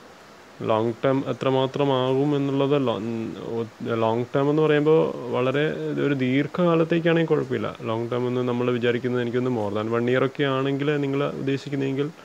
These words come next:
ബെനിഫിറ്റ് ഉണ്ടാവാം, ആ, എന്ന് ഞാൻ കരുതുന്നു. ആ, എനിക്ക്, എനിക്ക് പെട്ടെന്ന് നോക്കിയിട്ട് മനസ്സിലാകുന്നത് ഒരു short ടൈമിൽ പറ്റിയ ഒരു ഇൻവെസ്റ്റ്മെന്റ് ആയിട്ടാണ് ഞാൻ ഇതിനെ consider ചെയ്യുന്നത്.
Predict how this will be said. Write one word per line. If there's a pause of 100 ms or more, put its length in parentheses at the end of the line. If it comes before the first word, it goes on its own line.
(480)
ബെനിഫിറ്റ്
ഉണ്ടാവാം, (440)
ആ,
എന്ന്
ഞാൻ
കരുതുന്നു. (840)
ആ, (100)
എനിക്ക്,
എനിക്ക്
പെട്ടെന്ന്
നോക്കിയിട്ട്
മനസ്സിലാകുന്നത് (600)
ഒരു
short
ടൈമിൽ
പറ്റിയ
ഒരു
ഇൻവെസ്റ്റ്മെന്റ്
ആയിട്ടാണ്
ഞാൻ
ഇതിനെ
consider
ചെയ്യുന്നത്.